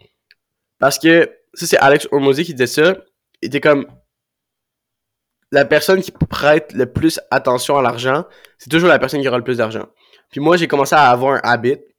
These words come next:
grâce à Alex Hormozy, justement, une autre personne que je vous recommande grandement d'aller écouter son contenu si c'est pas encore fait. Il y a un,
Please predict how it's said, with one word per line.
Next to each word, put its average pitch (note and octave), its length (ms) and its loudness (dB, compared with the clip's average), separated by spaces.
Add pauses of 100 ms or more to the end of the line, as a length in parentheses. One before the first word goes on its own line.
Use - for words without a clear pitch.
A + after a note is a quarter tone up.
(100)
grâce C#3 380 0
à A#2+ 60 2
Alex B2 280 0
Hormozy, A#2+ 380 -4
justement, D#3+ 360 -8 (280)
une C3+ 120 -2
autre C#3+ 100 0
personne C3 260 -2
que B2+ 80 -4
je A#2+ 40 -2
vous A2+ 60 -6
recommande B2 400 -2 (100)
grandement C3+ 400 -2
d'aller B2+ 140 0
écouter B2+ 240 -8 (180)
son B2 180 -6
contenu B2 200 -4
si C3+ 80 -12
c'est A#2+ 80 -10
pas A#2+ 100 -4
encore A#2+ 200 -8
fait. D#3 180 -6 (460)
Il C3 60 -2
y - 20 2
a A#2+ 80 2
un, A2+ 400 0